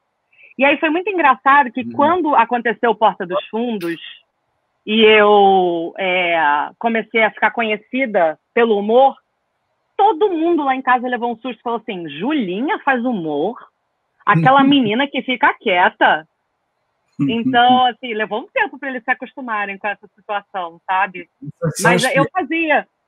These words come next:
Speaker 1: fazia muita piada. Eu lembro de uma peça que eu fiz, é, da,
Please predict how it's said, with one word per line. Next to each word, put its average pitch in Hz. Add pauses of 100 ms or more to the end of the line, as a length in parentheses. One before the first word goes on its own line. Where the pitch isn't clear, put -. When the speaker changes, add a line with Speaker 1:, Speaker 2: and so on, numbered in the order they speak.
(120)
Speaker 1:
fazia 277
muita 330
piada. 285
Eu 254
lembro 277
de 240
uma 269
peça 240
que 233
eu 220
fiz, 247 (200)
é, 170 (220)
da, 175